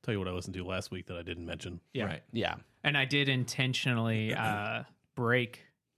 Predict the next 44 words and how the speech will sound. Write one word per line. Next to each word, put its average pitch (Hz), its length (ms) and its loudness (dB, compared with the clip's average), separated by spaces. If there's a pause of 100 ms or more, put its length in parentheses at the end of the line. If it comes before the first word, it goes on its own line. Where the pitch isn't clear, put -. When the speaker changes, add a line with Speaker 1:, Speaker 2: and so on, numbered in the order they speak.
Speaker 2:
uh, 123 120 0
like, 107 280 -2
uh, 113 280 -6 (100)
not 117 440 2
listen 117 300 -4
to 120 120 -2
an 107 80 0
album 104 480 -2
last 110 500 -2
week 101 380 -4 (400)
to, 107 280 2
like, 98 340 -4 (460)
on 143 300 6
purpose. 117 420 2
I 123 60 2
was 110 140 0
like, 107 260 -6
"Don't 123 220 2
listen 113 240 -4
to 107 100 -2
an 104 80 -2
album 104 280 -2
today," 104 360 -6
to, 107 280 -4
like, 101 280 -6 (320)
make 113 320 0
it 107 240 -2
not 107 220 0
a 104 40 -6
big 117 220 -4
deal 120 240 -6
when 110 180 0
you 104 140 0
do - 160 -2
this - 260 -6
later. - 360 -10 (200)
Speaker 4:
That's - 160 -10
Speaker 2:
Like, 117 120 2
Speaker 4:
good. 92 60 -4
Speaker 2:
just 127 200 0
go 131 120 6
ahead. 135 360 2
The, 151 280 0 (480)
the 107 260 2